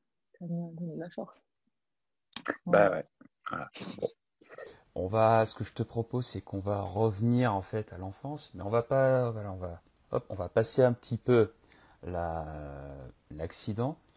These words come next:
Speaker 3: et, euh, je vais poser une question, euh, bon, qui va vraiment nous faire changer d'ambiance et d'univers, mais, euh, c'était juste pour savoir, en fait, qu'est-ce que tu aimais faire quand tu étais enfant ? Quelles étaient les choses que tu aimais faire ?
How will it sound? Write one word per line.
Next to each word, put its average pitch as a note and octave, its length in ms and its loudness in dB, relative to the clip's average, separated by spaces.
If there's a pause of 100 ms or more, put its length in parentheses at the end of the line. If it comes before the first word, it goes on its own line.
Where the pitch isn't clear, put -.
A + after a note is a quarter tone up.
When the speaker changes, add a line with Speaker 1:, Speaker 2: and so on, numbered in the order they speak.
(380)
Speaker 3:
et, F#2+ 300 -2
euh, F2 440 -4 (460)
je E2+ 140 -14
vais E2 300 -14
poser G2 320 -4
une G#2+ 120 -4
question, G2+ 600 -8
euh, F2+ 40 -8 (500)
bon, E2+ 140 -18
qui - 140 -20
va E2+ 120 -10
vraiment B2+ 440 6
nous B2+ 80 4
faire A#2 220 2
changer B2 380 6
d'ambiance A#2+ 540 2 (460)
et G#2+ 300 2
d'univers, A#2+ 600 2 (140)
mais, A#2 300 2
euh, A2 180 4
c'était - 220 -6
juste C#3 220 -6
pour - 140 -8
savoir, A#2 280 -4
en B2+ 60 -8
fait, - 180 -12 (100)
qu'est-ce - 160 -8
que A#2+ 80 -4
tu - 180 -6
aimais G#2 160 -2
faire G#2 260 -8
quand G2+ 100 -10
tu - 140 -12
étais D#2 140 -12
enfant ? F2 340 -14
Quelles F#2 160 -8
étaient A2 120 -10
les F#2+ 160 -4
choses - 240 -12
que - 80 -12
tu - 140 -14
aimais C#2+ 140 -14
faire ? - 260 -14